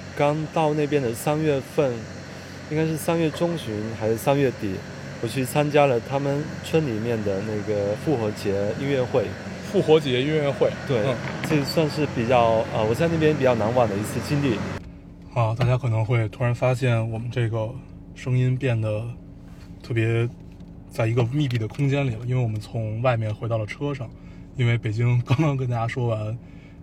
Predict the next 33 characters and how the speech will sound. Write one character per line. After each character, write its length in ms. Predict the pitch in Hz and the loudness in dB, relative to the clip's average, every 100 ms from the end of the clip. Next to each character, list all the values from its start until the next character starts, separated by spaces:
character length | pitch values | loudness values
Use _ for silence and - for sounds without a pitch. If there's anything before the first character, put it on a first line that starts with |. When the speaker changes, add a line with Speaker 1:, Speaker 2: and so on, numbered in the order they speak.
| - | -6
Speaker 2:
北 80 | 107 | -2
京 180 | 113 | 2
闷 240 | 123 139 143 | 4 4 4
热 200 | 139 110 | 2 0
的 260 | 110 107 131 | -2 -4 -2
夜 180 | 131 110 | 0 0
晚， 180 | 110 - - | -4 -8 -10
刚 120 | - 120 | -4 -2
刚 100 | 120 | -2
下 140 | 110 | -4
完 120 | 110 | -6
大 200 | 113 110 | -6 -8
雨， 60 | 113 - | -10 -10
现 180 | - 120 | -2 0
在 140 | 113 | 0
就 80 | 113 | -2
开 140 | 123 | -4
始 100 | 113 | -4
下 220 | - 117 | -4 -4
雨 60 | 113 | -4
了， 60 | 117 - - | -8 -14 -8
所 140 | 127 | -2
以 40 | |
我 40 | 117 | 0
们 120 | 117 | 0
只 100 | 123 | -2
能 220 | 110 110 | -2 0
又 80 | 117 | -2
回 160 | - 117 | -2 -2
到 80 | |
了 80 | 117 | -2
车 240 | 107 151 | -2 -4
上， 120 | 147 | -4